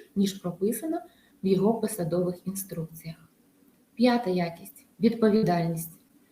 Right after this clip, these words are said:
Відповідальність є однією із ключових якостей адміністратора. Адміністратор несе відповідальність за свою роботу, за результати роботи. Він чітко розуміє обов'язки і завдання і готовий взяти навіть відповідальність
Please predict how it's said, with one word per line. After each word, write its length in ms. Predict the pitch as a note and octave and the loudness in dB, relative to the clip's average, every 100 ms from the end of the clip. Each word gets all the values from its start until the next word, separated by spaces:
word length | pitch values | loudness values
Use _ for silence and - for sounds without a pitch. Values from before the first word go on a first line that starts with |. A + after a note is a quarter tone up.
| _ _ _ _ | _ _ _ _
Відповідальність 920 | G#3+ A3 A#3 G#3 G3+ A#3 E4 G4 - | 2 4 4 6 6 6 6 2 -2
є 180 | F3+ A#3 | 8 10
однією 540 | A3+ G#3 G3 A#3+ D4+ - | 10 8 6 4 4 2
із 180 | B3 | 0
ключових 640 | - F#3 F3+ F#3+ F#3 A#3 F#3 | 0 -4 -2 0 2 2 2
якостей 520 | F#3 F#3+ F#3+ - F#3 | -2 -2 -8 -6 -4
адміністратора. 760 | F#3 F#3 F3+ - F3+ D#3+ F3 F3 - _ _ _ _ - | -2 -4 -4 -6 -6 -6 -10 -18 -20 _ _ _ _ -4
Адміністратор 760 | G#3 A#3 C#4+ C#4+ D#4 F4 C4+ | 6 8 8 6 6 4 8
несе 300 | A#3 A3 B3 | 6 8 4
відповідальність 920 | G#3+ - G#3 G#3 F#3 F#3 F3 - - - | 4 2 2 2 0 0 -2 -4 -16 0
за 100 | D4+ | 2
свою 420 | D#4+ G3+ F#3+ F3+ | 2 4 4 4
роботу, 460 | F3+ D#3+ E3+ G#3+ C4+ - _ _ _ _ _ - | 2 0 0 -2 -4 -10 _ _ _ _ _ -2
за 180 | F3+ D4 | 4 6
результати 760 | D4 G3+ G#3+ - F#3 G3 A#3 | 6 6 4 4 -2 -2 0
роботи. 560 | A#3+ G#3+ A3 A3+ G#3 - - - A3 | 0 0 0 -2 -4 -12 -20 -2 6
Він 160 | C4+ | 8
чітко 380 | - F#4 - A#3+ | 10 8 8 6
розуміє 460 | A3 G#3 A#3 A3+ F#3+ | 8 8 10 10 6
обов'язки 600 | G3+ G#3 C4+ B3+ - G#3 | 4 4 4 2 0 2
і 80 | |
завдання 680 | F#3+ F#3 F3 F3 F3 G3+ B3+ - _ _ - | 2 0 -2 -4 -2 2 0 0 _ _ 0
і 100 | G#3 | 2
готовий 480 | G#3+ G#3+ C#4+ D#4 A3+ | 2 0 2 4 4
взяти 400 | F#3+ A3+ A3+ G3+ | 6 6 6 4
навіть 400 | F#3+ F#3 - F#3+ | 4 2 0 -2
відповідальність 960 | F#3 F3+ E3+ D#3+ A#3+ D#4+ F3+ - - | -4 -4 -4 0 0 4 2 0 -12